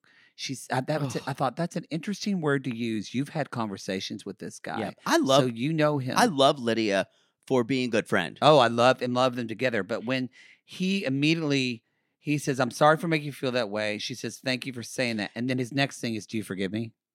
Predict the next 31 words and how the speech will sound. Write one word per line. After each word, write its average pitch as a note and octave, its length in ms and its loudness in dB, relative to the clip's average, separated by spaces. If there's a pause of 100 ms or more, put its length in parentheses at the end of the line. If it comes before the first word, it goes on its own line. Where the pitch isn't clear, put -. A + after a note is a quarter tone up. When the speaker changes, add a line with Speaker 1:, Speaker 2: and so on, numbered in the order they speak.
(140)
Speaker 2:
Yep. B2 200 0 (280)
Speaker 1:
And B2+ 120 -2
I C#3+ 60 4
wanted F3 280 2
to, E3 80 -8 (340)
Speaker 2:
'Cause - 120 2
Speaker 1:
y'all G4+ 160 8
Speaker 2:
he's, G#4 100 4
'cause D#3 160 2
I've D3+ 140 8
just D3 200 0
love C3+ 200 4
bombed A#2 260 2
you. A#2 100 0
Speaker 1:
Don't A#4 460 2
ask E3+ 400 2
people A#2 640 0
when A#2 280 -2
you C3+ 120 2
Speaker 2:
In C#3 60 4
the - 80 4
same C#3 240 6
breath. G#2 160 6
Speaker 1:
apologize. G#2 480 2 (380)
Don't G4+ 360 0
ask A#2+ 300 -2
them C3+ 140 -2
if G#2+ 120 -6
they F#2+ 220 -2
forgive F#2+ 420 -6
you. F#2 360 -10